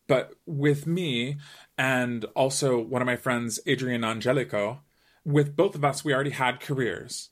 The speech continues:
And we said, "We want to keep our careers. May we still do that?" Once we do that and we show that we can still do our jobs while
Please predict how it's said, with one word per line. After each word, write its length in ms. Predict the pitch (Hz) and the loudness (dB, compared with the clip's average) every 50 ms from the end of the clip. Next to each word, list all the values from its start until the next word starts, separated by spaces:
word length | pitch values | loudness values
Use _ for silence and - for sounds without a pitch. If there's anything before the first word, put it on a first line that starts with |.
| _ - | _ -2
And 120 | 131 120 | -2 0
we 120 | 123 123 120 | 0 0 0
said, 340 | - - 120 117 110 110 - _ _ _ _ _ _ _ _ _ _ _ - | 2 2 2 2 0 -2 -8 _ _ _ _ _ _ _ _ _ _ _ -2
"We 120 | 127 127 | 2 2
want 220 | 131 147 143 147 143 | 4 4 2 2 0
to 80 | - | 0
keep 180 | - 180 190 151 | -2 -2 0 0
our 100 | 127 110 | 0 -2
careers. 600 | - - 110 101 98 104 131 160 156 - - - _ _ _ _ _ _ _ _ _ _ _ _ _ - | 0 -2 -2 -2 0 0 -2 -2 -4 -6 -10 -14 _ _ _ _ _ _ _ _ _ _ _ _ _ -6
May 140 | 107 101 98 | -6 -4 -4
we 120 | 101 101 92 | -4 -4 -4
still 200 | - - 104 95 | -4 -4 -4 -2
do 140 | 95 127 160 | -2 -2 -2
that?" 360 | 135 95 95 104 - - - _ _ _ _ _ _ _ _ _ _ _ _ _ _ _ | -2 -4 -10 -14 -20 -20 -20 _ _ _ _ _ _ _ _ _ _ _ _ _ _ _
Once 500 | - 147 151 151 170 180 180 175 - - | -12 -6 0 2 2 4 4 2 0 -2
we 220 | 170 165 170 160 147 | 0 0 0 0 0
do 260 | 143 151 190 226 214 | -2 -2 -4 -2 -2
that 260 | 147 113 107 113 - | 0 0 0 -2 -2
and 120 | 143 135 | -2 -2
we 120 | 135 143 147 | -2 -2 -2
show 220 | 147 - 165 151 | 0 2 2 2
that 140 | 147 143 - | 2 2 0
we 100 | 135 131 | 0 -2
can 180 | 131 - 139 131 | -2 -2 -4 -4
still 360 | - - - 175 170 160 156 | -4 -2 2 2 2 2 2
do 220 | 143 151 143 139 | 0 0 0 2
our 200 | - 131 127 120 | 2 2 2 2
jobs 480 | 120 - 127 120 120 113 120 117 - - - | 0 0 0 0 0 0 -2 -4 -8 -8 -2
while 600 | - 110 107 113 120 123 127 123 127 123 120 - | 2 2 4 4 4 4 4 4 2 0 -4 -10